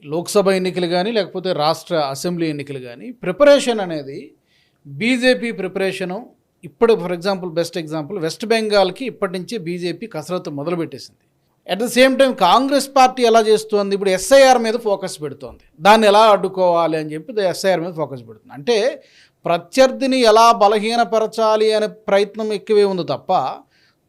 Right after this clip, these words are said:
తమ స్ట్రెంగ్త్ని ఎలా పెంచుకోవాలి అనేటువంటి దాని మీద కాంగ్రెస్ పార్టీ ఫోకస్ చేసినట్టుగా కనిపించడం లేదు. బీజేపీ వర్కింగ్ స్టైల్ అలా లేదు కదా.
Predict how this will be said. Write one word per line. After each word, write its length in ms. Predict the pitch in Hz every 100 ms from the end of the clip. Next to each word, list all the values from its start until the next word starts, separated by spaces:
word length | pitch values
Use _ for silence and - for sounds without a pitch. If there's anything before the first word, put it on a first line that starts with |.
| -
తమ 120 | 175
స్ట్రెంగ్త్ని 520 | 240 - 214 254 302 277
ఎలా 160 | 269
పెంచుకోవాలి 680 | 254 240 233 - 240 233 226
అనేటువంటి 720 | 220 220 214 208 180 208 202
దాని 260 | 175 185 208
మీద 200 | 208 214 269 277 -
కాంగ్రెస్ 400 | 180 190 208 202 -
పార్టీ 300 | 185 185 208
ఫోకస్ 480 | - 180 190 185 185
చేసినట్టుగా 420 | 170 170 147 214
కనిపించడం 560 | 214 208 208 208 185
లేదు. 180 | 151 - _ _ -
బీజేపీ 600 | 233 294 302 294 285 269
వర్కింగ్ 320 | 240 233 262
స్టైల్ 260 | - 240 240
అలా 140 | 220
లేదు 260 | 196 214 208
కదా. 200 | 143